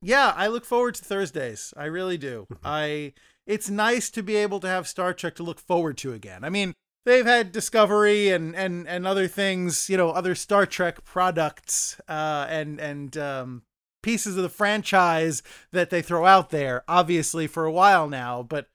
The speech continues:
Speaker 1: Picard is really something that, I mean, Discovery is something that I enjoy watching, but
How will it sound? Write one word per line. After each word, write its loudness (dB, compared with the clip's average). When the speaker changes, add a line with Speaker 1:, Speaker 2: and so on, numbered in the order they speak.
Speaker 1:
Picard 6
is 0
really 4
something -2
that, -2
I -4
mean, -6
Discovery 2
is -6
something -4
that -2
I 0
enjoy -2
watching, -2
but -2